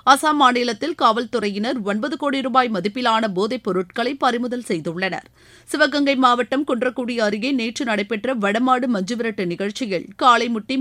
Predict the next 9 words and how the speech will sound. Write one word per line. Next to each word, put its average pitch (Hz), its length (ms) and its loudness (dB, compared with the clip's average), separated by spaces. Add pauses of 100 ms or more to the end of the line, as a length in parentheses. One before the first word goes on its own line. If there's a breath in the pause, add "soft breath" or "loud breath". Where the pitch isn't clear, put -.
மாடுபிடி 208 460 -2
வீரர் 190 340 -2
ஒருவர் 240 380 -4
உயிரிழந்தார். 180 600 -4 (480 loud breath)
குற்றால 320 380 2 (100)
அருவிகளில் 254 540 0
வெள்ளப்பெருக்கு 226 460 -2 (140)
ஏற்பட்டுள்ளதால் 226 720 -2
சுற்றுலா 233 320 0